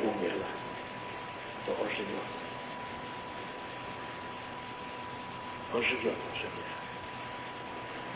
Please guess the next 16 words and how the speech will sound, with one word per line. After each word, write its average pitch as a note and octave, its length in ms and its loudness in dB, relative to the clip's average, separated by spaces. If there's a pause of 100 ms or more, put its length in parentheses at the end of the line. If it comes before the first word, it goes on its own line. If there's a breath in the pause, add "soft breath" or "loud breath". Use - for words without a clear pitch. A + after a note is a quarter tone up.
(120)
Вам A#2 280 10
нужно D#3 420 12 (360)
познать, C#3+ 800 12
кого B2 260 12
вы A#2+ 120 10
уверовали. - 720 4 (680)
Кто D#3+ 240 12
ваш - 180 12
Бог? - 320 4 (1000)
Не F3 180 12
деятель, F3+ 840 12
не E3+ 120 12
творящий G3 680 12
чудеса C#3+ 360 12
и C3+ 160 12
знамения, B2+ 520 12